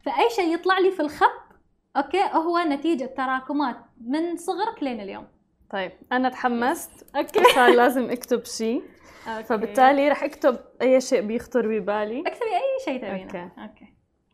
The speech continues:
Speaker 1: بس، يعني، ما معقولة، لأنها مبين عندي اليمين وريل، فيعني مش معقولة.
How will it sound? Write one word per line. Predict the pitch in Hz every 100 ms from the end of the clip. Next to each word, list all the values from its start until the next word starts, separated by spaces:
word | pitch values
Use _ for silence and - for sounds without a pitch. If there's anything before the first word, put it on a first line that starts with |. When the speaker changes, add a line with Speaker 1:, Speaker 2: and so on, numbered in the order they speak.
| _ _ _ - _ _ _ _ _ _ _ _ _ _ _
Speaker 1:
بس، | -
يعني، | 262 302 330
ما | 381 571 523
معقولة، | - 370 427 339
لأنها | 285 294 320
مبين | 320 302 554 539 370 403
عندي | 523 339
اليمين | 269 285 302 381 285 240 - -
وريل، | 285 330 339 294 247 247 - _ _ _ _ -
فيعني | 247 254 285
مش | 339 480 415
معقولة. | 330 339 320 269 233